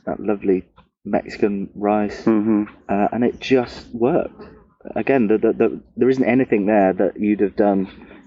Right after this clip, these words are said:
Speaker 1: differently at home, other than the fact you were in your k-, kitchen surrounded by stuff.
Speaker 2: Yeah.
Speaker 1: So it was the same.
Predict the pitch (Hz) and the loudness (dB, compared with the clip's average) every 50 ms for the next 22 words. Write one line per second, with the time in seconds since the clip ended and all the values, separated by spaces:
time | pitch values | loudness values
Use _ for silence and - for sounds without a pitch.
0 | _ - 117 110 - - 107 98 95 92 92 - - - 110 95 78 76 82 95 | _ 0 0 0 0 0 -2 0 2 2 0 0 0 0 2 2 2 0 -2 -4
1 | - - - 110 104 107 101 95 98 98 98 98 - - 104 - - - 101 104 | -4 -2 -2 0 2 2 2 2 2 0 0 0 0 0 -2 -2 -2 -2 0 0
2 | 101 98 101 104 98 104 104 107 - - - 107 107 107 107 104 104 101 - _ | 2 2 2 2 2 0 -2 -6 -8 -8 -2 0 0 2 2 0 0 -2 -8 _
3 | _ - - - - - - - - 110 - - - 113 104 104 110 107 - - | _ -16 -16 -10 -4 -2 -2 0 0 0 0 2 0 2 2 2 0 -2 -4 -2
4 | 107 107 107 107 110 107 - 107 107 110 110 107 - - - 165 - - - - | 0 0 0 0 -2 -2 -2 -2 -2 -2 -2 -4 -8 -4 -2 0 0 0 -2 -6
5 | - - 101 95 90 92 95 90 - - - - - - 110 104 101 104 95 - | -8 -2 2 2 4 2 2 0 -4 -10 -20 -10 -4 0 2 2 4 2 2 0
6 | - 117 104 110 107 - - _ _ _ - 104 104 - - 143 143 78 65 71 | 0 0 0 -2 -4 -6 -10 _ _ _ -10 -10 -8 -2 -2 0 0 0 -2 -4
7 | 92 120 123 - | -4 -6 -6 -8